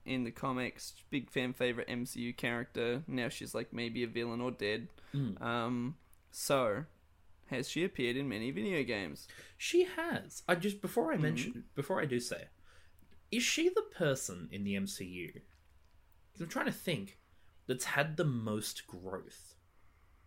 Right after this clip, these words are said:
Speaker 2: in
Speaker 1: I
Speaker 2: terms
Speaker 1: think
Speaker 2: of character.
Speaker 1: so.
Speaker 2: 'Cause, like,
Speaker 1: Well, it's
Speaker 2: I'm
Speaker 1: like her
Speaker 2: thinking
Speaker 1: and
Speaker 2: between
Speaker 1: Iron Man.
Speaker 2: Iron Man, I guess, but, like,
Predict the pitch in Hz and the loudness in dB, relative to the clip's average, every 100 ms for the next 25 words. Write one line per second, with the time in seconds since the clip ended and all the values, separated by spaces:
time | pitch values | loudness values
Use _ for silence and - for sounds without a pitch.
0 | - 131 123 127 113 104 196 381 101 87 | -8 -4 -2 0 0 4 6 6 4 0
1 | - - 139 180 - - - 180 165 185 | -2 -2 -2 -4 -10 -20 -2 2 6 8
2 | 175 - - - 196 196 - 185 185 202 | 8 6 -10 2 2 2 6 6 8 6
3 | 202 202 180 143 - 170 180 175 180 180 | 8 6 4 2 4 4 4 2 0 0
4 | 180 180 180 - - - - - - - | 0 -2 -6 -16 -20 -20 -20 -20 -20 -20
5 | - - - 175 214 208 202 190 170 135 | -20 -14 4 6 8 8 8 6 4 2
6 | - - - - 120 107 139 - - 131 | -4 -18 -18 -2 0 2 2 0 -2 0
7 | - 139 135 123 | 2 4 4 2